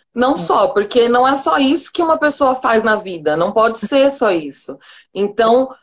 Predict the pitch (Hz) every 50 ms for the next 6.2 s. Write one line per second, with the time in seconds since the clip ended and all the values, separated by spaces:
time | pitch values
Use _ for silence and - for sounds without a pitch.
0 | _ - - 190 190 214 247 240 - 262 254 254 262 277 269 285 262 262 254 254
1 | 247 240 240 _ _ _ - - 202 208 220 226 - 262 247 233 247 247 247 233
2 | 214 247 240 262 262 247 208 220 240 233 240 233 240 233 233 233 247 262 - 190
3 | 208 208 214 214 214 214 220 220 240 247 240 247 240 240 226 - 214 220 - 233
4 | 214 233 226 233 226 220 226 226 226 - - 233 240 269 277 262 262 262 294 359
5 | - - 330 - - 302 269 254 240 220 202 190 180 170 170 170 190 233 233 214
6 | 190 170 -